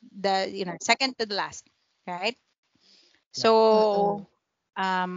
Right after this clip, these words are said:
Speaker 1: kasi nga, guys, Pasko. So, dapat bakasyon din tayo. Wala naman kaming bayad dito. So, dapat enjoy-enjoy din.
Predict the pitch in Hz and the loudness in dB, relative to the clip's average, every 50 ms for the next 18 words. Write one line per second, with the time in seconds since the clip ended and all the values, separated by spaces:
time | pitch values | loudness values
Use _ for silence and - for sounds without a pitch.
0 | 180 180 175 - - 214 - - 262 247 233 208 202 185 185 185 185 - - - | -10 -12 -10 -6 -6 -6 -4 -2 -2 0 2 2 0 0 0 -2 -4 -6 -8 -4
1 | 202 240 233 208 190 196 - - - 277 - - - - 240 247 254 233 196 196 | 0 0 0 0 0 -2 -4 -2 -2 -2 -2 -2 0 2 4 6 6 6 6 4
2 | - 233 226 240 240 269 247 240 247 233 - 220 - 262 240 240 240 233 233 226 | 2 2 0 2 0 0 2 2 2 2 2 0 0 -2 -2 0 0 -2 -2 -2
3 | 226 208 196 185 175 175 175 190 190 196 202 202 208 214 214 - 220 226 226 214 | -4 -4 -4 -4 -4 -4 -2 0 2 2 4 4 4 2 0 0 0 0 2 4
4 | 196 190 196 202 196 196 190 190 185 175 - - 190 185 180 - 190 175 175 185 | 6 6 6 6 2 0 0 -4 -6 -6 -2 0 0 0 0 0 0 0 0 0
5 | 185 175 175 - - 180 180 - - 196 190 180 190 185 180 185 185 180 185 175 | 0 -2 -2 -2 -2 -4 -4 -4 -6 -6 0 2 4 4 4 2 2 2 2 2
6 | 175 175 175 175 170 170 | 2 0 -2 -2 -2 -2